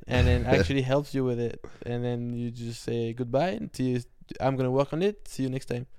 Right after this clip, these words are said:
Speaker 2: Yeah.
Speaker 1: You know? That's super cool. And in motocross, there must be, but I don't know so much.
Speaker 2: Well, I think that there's a big part of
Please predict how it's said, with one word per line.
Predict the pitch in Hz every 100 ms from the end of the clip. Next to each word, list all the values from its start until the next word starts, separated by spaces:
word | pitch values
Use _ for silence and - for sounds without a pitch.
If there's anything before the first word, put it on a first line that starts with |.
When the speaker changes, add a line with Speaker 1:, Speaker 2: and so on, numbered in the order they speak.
| -
Speaker 2:
Yeah. | - 90
Speaker 1:
You | 127
know? | 139 185 - - - -
That's | - 135
super | - 147 143
cool. | 139 160
And | 135
in | 127 131
motocross, | 143 165 170 202 294 - - - - - - - - - - - - - - - - - - - -
there | 127
must | 135 127
be, | 123 143 - -
but | 113 110
I |
don't | 113 117
know | 117 113
so | 110
much. | 110 - - - - - -
Speaker 2:
Well, | 110 104 101 92 - - - -
I | 98
think | - 127 123
that | 110 -
there's | 95 87 80
a |
big | 85 - 95 85 -
part | 90 80 82
of | 78 76 76